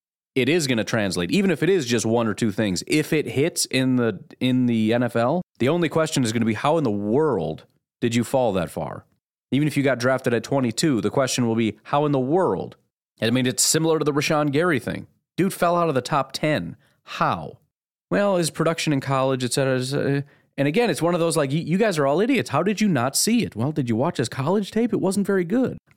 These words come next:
I know, but we're talking about generational talent here. Five-star recruit out of high school for a reason. Like, one of the highest recruited guys to come out of high school. This guy is untouchable in terms of his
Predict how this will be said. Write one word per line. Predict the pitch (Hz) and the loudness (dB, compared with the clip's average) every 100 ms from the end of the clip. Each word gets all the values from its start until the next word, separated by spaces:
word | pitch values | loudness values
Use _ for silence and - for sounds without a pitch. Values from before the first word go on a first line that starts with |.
| - | -2
I | 127 127 127 | 0 2 2
know, | 127 135 151 123 117 | 2 2 2 2 2
but | 120 | 0
we're | 131 | 0
talking | 127 151 139 135 | 0 0 0 0
about | 127 123 | 0 -2
generational | 113 113 131 135 131 131 - 135 123 | 0 0 0 0 2 0 0 0 0
talent | - 135 143 110 101 | 0 0 0 -2 -2
here. | 90 - - _ | -4 -6 -12 _
Five-star | - 143 147 - 151 147 | -4 0 0 2 2 2
recruit | 131 - 147 | 0 0 2
out | 131 | 2
of | 120 | 2
high | 143 | 0
school | 143 - 127 | 0 0 -2
for | - 143 135 | 0 0 2
a | 127 | 2
reason. | 117 143 156 104 82 - _ | 2 2 2 0 -2 -10 _
Like, | 120 | 0
one | 139 | 0
of | 139 | 0
the | |
highest | - - 151 160 - | -2 0 0 0 -2
recruited | 139 - 165 143 | -4 0 0 2
guys | 117 139 135 | 0 0 0
to | 127 | -2
come | 123 135 | -2 0
out | 117 | 0
of | 117 | 0
high | 143 | 0
school. | - 104 | -2 -2
This | 117 | -2
guy | - 135 | 0 0
is | 131 107 - _ _ _ _ | 0 -2 -6 _ _ _ _
untouchable | 143 139 180 180 139 92 71 _ _ _ _ _ _ | -2 0 -2 0 -2 -4 -6 _ _ _ _ _ _
in | 135 | -2
terms | 123 147 127 | 0 0 0
of | 120 | 0
his | 123 | 0